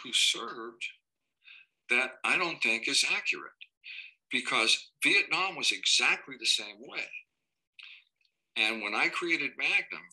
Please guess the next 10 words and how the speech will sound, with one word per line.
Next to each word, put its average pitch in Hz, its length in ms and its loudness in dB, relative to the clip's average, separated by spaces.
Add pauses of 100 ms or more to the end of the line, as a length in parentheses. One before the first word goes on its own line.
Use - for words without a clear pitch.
(640)
I 160 160 4
got 113 220 -4 (260)
thousands - 840 4
of - 60 -6 (160)
letters - 640 -2 (100)
from 98 340 -8
Vietnam 135 500 2 (120)
veterans - 720 -4 (1080)
thanking 139 480 2
me - 80 -10